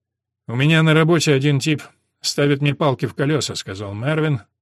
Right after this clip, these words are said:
когда она поставила перед ним тарелку. «Вот уж это меня вовсе не касается», подумала Диана, чувствовавшая себя на грани истерики.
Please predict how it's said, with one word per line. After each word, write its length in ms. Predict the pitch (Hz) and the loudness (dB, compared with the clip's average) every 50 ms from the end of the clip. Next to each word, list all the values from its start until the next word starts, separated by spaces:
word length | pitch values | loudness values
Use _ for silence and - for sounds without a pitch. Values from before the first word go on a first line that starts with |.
| _ - | _ -16
когда 300 | - 90 92 101 110 113 | -16 -14 -12 -10 -10 -10
она 160 | 110 107 104 | -10 -10 -12
поставила 640 | - - 113 - - - 143 123 123 120 113 110 101 | -10 -10 -8 -8 -8 -8 -8 -8 -8 -6 -8 -10 -10
перед 240 | - 107 101 98 | -12 -12 -12 -12
ним 180 | 98 104 98 98 | -12 -12 -14 -14
тарелку. 440 | - 107 101 95 80 78 _ _ _ _ _ _ _ _ _ _ _ _ _ _ _ _ _ _ _ _ _ - | -14 -14 -14 -14 -16 -18 _ _ _ _ _ _ _ _ _ _ _ _ _ _ _ _ _ _ _ _ _ -18
«Вот 280 | 101 98 113 135 - 143 | -12 -8 -8 -8 -6 -8
уж 180 | 131 - - | -8 -8 -6
это 180 | 165 135 - 147 | -8 -6 -4 -2
меня 240 | 139 139 135 135 135 | -2 -2 -2 -2 -4
вовсе 320 | 120 139 135 - - - 131 | -2 -4 -6 -6 -6 -6 -6
не 100 | 131 135 | -6 -6
касается», 640 | - 135 123 - - 131 110 95 92 - - 120 101 | -6 -8 -8 -8 -8 -8 -10 -10 -10 -12 -12 -14 -12
подумала 460 | - 113 104 110 107 107 104 104 101 | -14 -12 -12 -10 -10 -10 -10 -10 -10
Диана, 460 | 98 101 104 117 143 151 160 156 - _ _ _ _ _ _ | -10 -10 -6 -4 -4 -2 -2 -2 -4 _ _ _ _ _ _
чувствовавшая 720 | - - - 139 127 - - 135 127 135 131 - - 135 120 | -12 -6 -6 -4 -4 -4 -6 -4 -4 -4 -4 -4 -4 -4 -4
себя 420 | 120 - - 113 110 120 117 120 113 | -4 -6 -8 -8 -8 -8 -8 -8 -8
на 140 | 107 123 | -8 -10
грани 320 | 117 120 120 120 113 117 120 | -10 -8 -8 -8 -6 -6 -6
истерики. 480 | 120 - - 117 98 95 - - - | -8 -8 -8 -10 -10 -12 -16 -18 -20